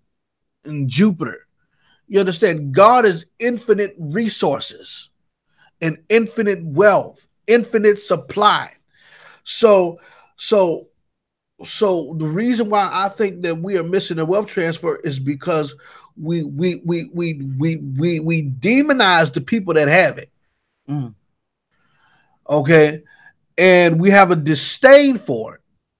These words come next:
Speaker 1: A lot of times we don't like the vessel who, who has it. But a lot of times when God takes somebody to the top, it's because
Speaker 2: Mm-hmm.
Speaker 1: they started at the bottom.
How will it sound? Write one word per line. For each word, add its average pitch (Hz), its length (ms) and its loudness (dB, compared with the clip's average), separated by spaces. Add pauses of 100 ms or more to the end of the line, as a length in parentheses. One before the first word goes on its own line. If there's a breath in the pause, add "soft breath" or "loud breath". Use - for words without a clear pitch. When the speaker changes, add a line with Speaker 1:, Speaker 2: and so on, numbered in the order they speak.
(120)
Speaker 1:
A 147 60 -2
lot 214 200 6
of 220 80 -6
times 185 200 4
we 185 80 4
don't 185 100 4
like 170 180 2
the 147 80 0
vessel 165 600 2 (240)
who, - 440 -4 (400)
who 214 180 -2
has 208 320 2
it. - 140 -18 (720 soft breath)
But 175 180 4
a 185 60 6
lot 220 220 2
of 226 80 -6
times 208 320 -2
when 170 180 -4
God 208 280 -2
takes 214 240 -6
somebody 185 500 -4 (360)
to 196 120 0
the 147 120 -2
top, 233 440 -4
it's 175 100 -4
because 160 280 -4
Speaker 2:
Mm-hmm. 170 80 -2
Speaker 1:
they 170 40 -4
started 220 380 2
at 180 140 -2
the 202 80 -2
bottom. 233 400 -4